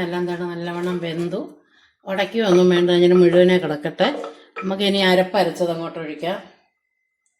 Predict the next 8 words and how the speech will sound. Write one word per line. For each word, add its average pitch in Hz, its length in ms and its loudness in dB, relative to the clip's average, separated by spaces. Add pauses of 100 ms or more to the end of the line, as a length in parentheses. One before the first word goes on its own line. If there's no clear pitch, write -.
(2250)
ഇത് 208 180 -8
കഴുകിയ 185 420 0
ശകലം 175 320 -2
വെള്ളം 160 240 -4
കൂടെ 185 160 -2 (560)
നമുക്ക് 170 300 2
ഒഴിക്കാം. 147 360 -4 (2000)
അത് 175 120 -16